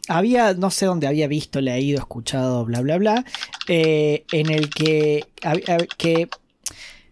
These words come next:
cuando vos volvías a empezar el juego, como que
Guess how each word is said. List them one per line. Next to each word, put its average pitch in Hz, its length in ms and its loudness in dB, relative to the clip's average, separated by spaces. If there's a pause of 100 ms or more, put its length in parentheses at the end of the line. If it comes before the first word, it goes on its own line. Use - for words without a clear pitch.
(400)
cuando 175 300 0
vos 208 160 4
volvías 214 400 4
a 196 60 2
empezar 196 420 0
el 214 80 0
juego, 233 640 2 (3500)
como 170 300 -2
que 170 540 0